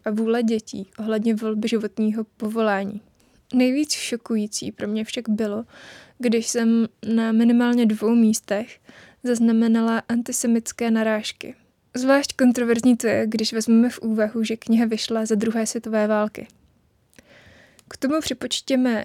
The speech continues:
poměrně vzletný jazyk, plný metafor a obrazných pojmenování. Mým cílem však není knihu dávno zesnulého autora dehonestovat.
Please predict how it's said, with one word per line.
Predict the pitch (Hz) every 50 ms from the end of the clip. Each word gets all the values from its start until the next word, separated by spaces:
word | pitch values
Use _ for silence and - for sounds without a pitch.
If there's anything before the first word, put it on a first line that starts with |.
| - - _
poměrně | - 247 240 240 240 240 - 226 226 214
vzletný | 214 214 - 220 214 214 - - 262 262
jazyk, | 254 240 226 - 247 240 - - _
plný | - 233 220 220 214
metafor | 214 220 220 - 247 240 - - 240 233 226 - -
a | - -
obrazných | - 226 208 240 226 226 233 226 220 220 214 -
pojmenování. | - - 214 214 214 220 214 214 208 208 202 202 208 202 202 202 214 220 _ _ _ _ _ _ _ _ _ _ - - - - _ -
Mým | - 277 285 302 311 -
cílem | - - 247 240 247 233 233 233 233
však | 226 - 254 233 -
není | 233 226 226 226 233 247 247 233
knihu | - - 226 220 214 226 220 220 220 214 - _ -
dávno | - 214 226 220 220 226 233 226 226
zesnulého | 220 226 220 - - 240 220 208 214 233 226
autora | - 226 220 214 - 226 220 214 202 202 208 208
dehonestovat. | 214 202 196 202 - 214 214 208 233 226 220 220 214 214 - - - 233 220 220 - 240